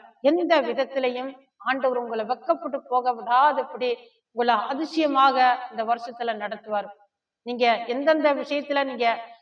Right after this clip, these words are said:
வந்து சற்று தோல்வி அடைந்தது போல தெரியுமோ, எல்லா விதத்தையும் இந்த வருஷத்துல ஆண்டவர் உங்களை வந்து, ஆ, திருப்தியாக்கி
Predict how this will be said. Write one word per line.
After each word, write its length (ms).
வந்து 480
சற்று 360
தோல்வி 320
அடைந்தது 440
போல 200
தெரியுமோ, 720
எல்லா 400
விதத்தையும் 600
இந்த 200
வருஷத்துல 380
ஆண்டவர் 420
உங்களை 220
வந்து, 500
ஆ, 280
திருப்தியாக்கி 1040